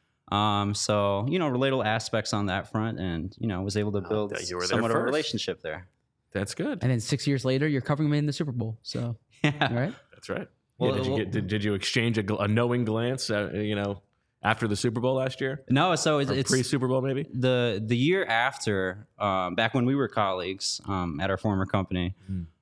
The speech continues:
Speaker 1: um, I was covering the Packers at the time, and they actually played the Chiefs in the preseason,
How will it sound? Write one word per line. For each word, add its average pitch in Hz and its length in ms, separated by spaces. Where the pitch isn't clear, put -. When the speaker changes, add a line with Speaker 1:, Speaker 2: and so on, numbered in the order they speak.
Speaker 1:
um, 95 300
I 101 40
was 101 120
covering 110 220
the 90 40
Packers 107 440
at 87 80
the 87 80
time, 87 360
and 87 80
they 104 120
actually 117 180
played 107 240
the 92 80
Chiefs 110 380
in 95 80
the 87 80
preseason, 90 720